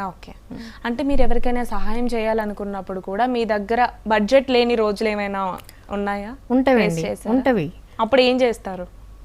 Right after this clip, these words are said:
Speaker 2: మా దగ్గర లేకపోతే ఇంకెవరి దగ్గర, ఇప్పుడు మేము సభ్యులు ఉన్నారు కదా,
Speaker 1: మ్మ్.
Speaker 2: అందరం కూర్చొని చర్చించుకుంటాం. మీ దగ్గర ఎంత ఉంది, మీ దగ్గర ఎంత ఉంది,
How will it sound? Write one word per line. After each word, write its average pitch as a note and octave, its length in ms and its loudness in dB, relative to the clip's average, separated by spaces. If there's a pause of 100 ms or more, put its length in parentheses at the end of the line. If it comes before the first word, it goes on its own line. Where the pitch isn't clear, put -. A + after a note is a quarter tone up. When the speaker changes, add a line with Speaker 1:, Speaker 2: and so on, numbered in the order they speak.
(460)
Speaker 2:
మా A#3 180 4
దగ్గర A#3 240 4
లేకపోతే C4+ 440 0
ఇంకెవరి A3+ 480 2
దగ్గర, G#3 180 0
ఇప్పుడు G3 200 -4
మేము F#3+ 460 0
సభ్యులు G#3+ 400 2
ఉన్నారు F#3 280 0
కదా, D#3 240 -4
Speaker 1:
మ్మ్. F#3+ 200 -8
Speaker 2:
అందరం A3+ 220 0
కూర్చొని A#3 300 0
చర్చించుకుంటాం. F#3+ 640 -4
మీ F#3 100 -4
దగ్గర F3+ 260 -2
ఎంత F3 160 -4
ఉంది, F3 180 -6
మీ F3 100 -6
దగ్గర F3 280 -2
ఎంత E3+ 220 -6
ఉంది, E3 240 -6